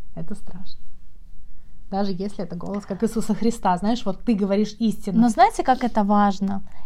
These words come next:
Speaker 2: Иногда в театре одному стоит крикнуть «Браво!»,
Speaker 1: Да.
Speaker 2: и его
Speaker 1: И
Speaker 2: поддерживают
Speaker 1: взрываются
Speaker 2: другие.
Speaker 1: все, да. Ну, я за то, чтобы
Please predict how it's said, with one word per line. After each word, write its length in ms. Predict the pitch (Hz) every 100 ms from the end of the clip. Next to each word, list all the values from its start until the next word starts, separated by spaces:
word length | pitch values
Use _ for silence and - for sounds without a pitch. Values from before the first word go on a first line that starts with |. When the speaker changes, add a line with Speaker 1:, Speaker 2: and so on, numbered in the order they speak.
| -
Speaker 2:
Иногда 1120 | 202 202 214 208 202 226 262 269 254 233 220 214
в 240 | - - -
театре 600 | 196 202 208 202 190 208 - -
одному 460 | 202 196 196 196
стоит 280 | 196 196 180
крикнуть 460 | - 185 - 185 170
«Браво!», 600 | 165 202 233 269 220 190 -
Speaker 1:
Да. 400 | 202 196 185 170 180
Speaker 2:
и 60 |
его 260 | 190 185 202
Speaker 1:
И 40 |
Speaker 2:
поддерживают 440 | 208 202 185 233 208
Speaker 1:
взрываются 840 | 190 - 196 220 208 190 185 185
Speaker 2:
другие. 320 | 190 185 196
Speaker 1:
все, 100 | 208 202 202 196
да. 260 | 226 233 220 - - - - - - - - - -
Ну, 240 | 220 247 254 - - - - - - -
я 380 | 214 254 370 370
за 120 | 214
то, 160 | 208 220
чтобы 400 | 220 190 190 185